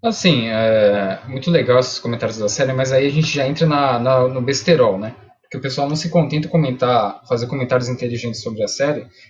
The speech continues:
eles já começaram a discutir sobre relações entre dragões, né? Aí tem gente aqui discutindo que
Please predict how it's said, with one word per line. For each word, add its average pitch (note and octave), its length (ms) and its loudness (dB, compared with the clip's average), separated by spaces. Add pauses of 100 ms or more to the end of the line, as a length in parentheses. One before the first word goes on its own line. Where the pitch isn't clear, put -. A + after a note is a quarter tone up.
eles B2+ 100 -8
já C#3+ 160 2
começaram D#3+ 360 2
a - 20 2
discutir D3+ 320 -2
sobre D#3 300 2
relações E3 920 2
entre D#3 300 0
dragões, C#3+ 600 2
né? A2+ 200 -10 (800)
Aí B2+ 960 2 (140)
tem C3+ 120 -10
gente D#3+ 200 -2
aqui E3 120 -4
discutindo D3+ 460 -4
que A#2 480 -4